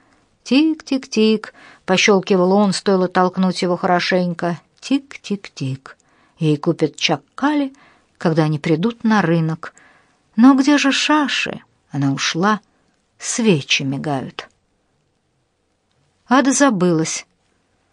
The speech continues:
Она не осталась одна. В воде с ней был кто-то еще, в этом она не сомневалась. Она не видела, кто именно, но знала, что рядом кто-то есть. Чья-то тень — призрак.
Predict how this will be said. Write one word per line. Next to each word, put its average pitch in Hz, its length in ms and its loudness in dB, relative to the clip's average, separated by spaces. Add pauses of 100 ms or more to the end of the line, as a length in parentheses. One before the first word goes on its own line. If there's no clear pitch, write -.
(640)
Она 202 200 4
не 214 140 6
осталась 247 540 0
одна. 139 380 -6 (600)
В 147 160 -8
воде 151 240 -2
с - 140 -4
ней 170 180 0
был 175 180 0
кто-то 196 360 -4
еще, 208 460 0 (340)
в 151 100 -6
этом 160 260 0
она 170 140 0
не 180 120 -2
сомневалась. 190 800 -2 (540)
Она 285 180 4
не 302 160 2
видела, 165 360 2
кто 202 240 2
именно, 277 400 4
но 196 160 4
знала, 175 400 2
что - 240 -2
рядом 156 380 -2
кто-то 190 380 -6
есть. 160 600 -6 (1160)
Чья-то 202 420 0
тень — 262 380 -4 (400)
призрак. 170 720 -6